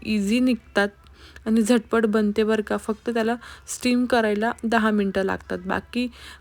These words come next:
तुम्हाला काहीच वेळ लागणार नाही आहे. थंड झाल्यावरती अशा जो छोट्या छोट्या गोल गोल चकत्या त्याच्या कापून घ्यायच्या आहेत आणि थोडंसं हाताने प्रेस करून मगच कापा, नाहीतर ना ते मध्ये ब्रेक नको जायला.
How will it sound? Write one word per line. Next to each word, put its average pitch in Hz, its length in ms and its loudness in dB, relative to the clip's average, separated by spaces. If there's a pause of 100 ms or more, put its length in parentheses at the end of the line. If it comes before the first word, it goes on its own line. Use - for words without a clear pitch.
तुम्हाला 233 380 2
काहीच 214 480 0
वेळ 220 260 2
लागणार 196 360 -2
नाही 185 340 -2
आहे. 208 80 -2 (440)
थंड 226 220 2
झाल्यावरती 240 640 0 (140)
अशा 226 180 -6 (140)
जो - 220 -2 (160)
छोट्या 240 380 0
छोट्या 233 260 0
गोल 214 280 2
गोल 226 180 2
चकत्या 208 420 -2
त्याच्या 208 280 0
कापून 208 460 0
घ्यायच्या 202 420 0
आहेत 190 240 -2 (600)
आणि 226 180 0
थोडंसं 262 300 4
हाताने 247 440 0
प्रेस 240 280 2
करून 240 240 2
मगच 226 340 2
कापा, 208 340 0
नाहीतर 220 380 2
ना 226 160 2 (120)
ते 233 160 2
मध्ये 220 260 2
ब्रेक 214 300 2
नको 202 260 0
जायला. 185 380 -4